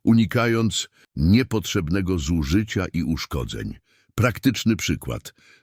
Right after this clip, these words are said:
Zamiast próbować przekonać kogoś nalegając, przedstaw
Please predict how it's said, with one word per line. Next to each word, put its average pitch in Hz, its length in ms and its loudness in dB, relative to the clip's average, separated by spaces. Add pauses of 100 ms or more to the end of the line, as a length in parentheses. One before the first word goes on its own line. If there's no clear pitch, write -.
Zamiast 101 460 0
próbować 117 720 0 (220)
przekonać 110 600 0
kogoś 80 360 -2
nalegając, 80 960 -2 (200)
przedstaw - 720 -2